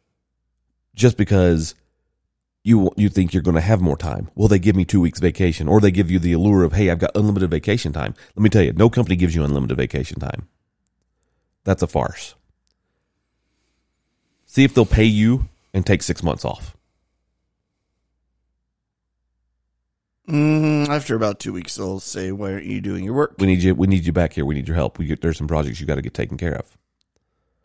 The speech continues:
Speaker 2: Yep.
Speaker 1: There's no such thing as unlimited pay. That, that's a, that's a, that's a, uh, marketing farce when it comes to jobs. Now, if you are a company man and you're, and you go into a job that you thought you didn't like, but you enjo-,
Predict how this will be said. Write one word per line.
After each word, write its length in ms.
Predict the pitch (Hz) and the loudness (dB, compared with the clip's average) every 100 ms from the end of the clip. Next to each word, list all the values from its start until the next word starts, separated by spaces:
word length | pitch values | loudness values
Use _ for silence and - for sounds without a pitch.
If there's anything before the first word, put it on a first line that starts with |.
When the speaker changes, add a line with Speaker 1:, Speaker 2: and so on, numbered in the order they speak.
| _ | _
Speaker 2:
Yep. 120 | 135 - _ _ _ _ _ _ _ _ _ _ - | -20 -20 _ _ _ _ _ _ _ _ _ _ -2
Speaker 1:
There's 180 | 101 | 2
no 140 | 101 127 | 6 6
such 220 | - 76 | 4 2
thing 140 | 90 | 0
as 100 | 69 | -2
unlimited 340 | 73 64 76 - | -2 -4 -6 -8
pay. 80 | - | -2
That, 180 | 101 95 | 0 2
that's 260 | 104 101 92 | 2 2 0
a, 100 | 80 | 0
that's 240 | 85 - | -2 -2
a, 80 | 80 - _ _ - | -10 -12 _ _ -18
that's 240 | - 95 - | -2 -2 2
a, 240 | 87 80 | 2 2
uh, 200 | 80 71 76 _ _ _ | 0 -4 -6 _ _ _
marketing 420 | 85 95 - 90 82 | 0 0 0 -2 -2
farce 320 | 82 78 - | -2 -2 -4
when 80 | 69 | -6
it 60 | |
comes 180 | - 76 | -6 -8
to 60 | 64 | -6
jobs. 400 | - - - - _ _ _ _ _ _ _ 98 | -6 -6 -10 -20 _ _ _ _ _ _ _ 0
Now, 240 | 104 78 - - - | 2 2 -4 -16 2
if 240 | 123 - | 2 6
you 160 | 123 - | 6 6
are 220 | 95 92 | 4 4
a 80 | 90 | 4
company 400 | 117 101 101 95 | 4 4 4 4
man 340 | 90 71 52 - | 2 0 -4 -2
and 180 | 90 87 | 0 2
you're, 160 | 87 - | 0 0
and 180 | 87 82 | -2 0
you 80 | |
go 200 | 78 87 | 0 0
into 180 | 90 92 | 0 0
a 60 | 87 | -2
job 220 | 82 78 | 0 -2
that 180 | 78 - | -4 -8
you 100 | 73 - | -12 -2
thought 240 | 95 92 | 0 0
you 60 | 85 | 0
didn't 240 | 92 - | 0 0
like, 240 | 92 101 - | 0 -2 -4
but 160 | 80 | -6
you 60 | 87 | -2
enjo-, 500 | 78 76 - - | -2 -2 -4 -6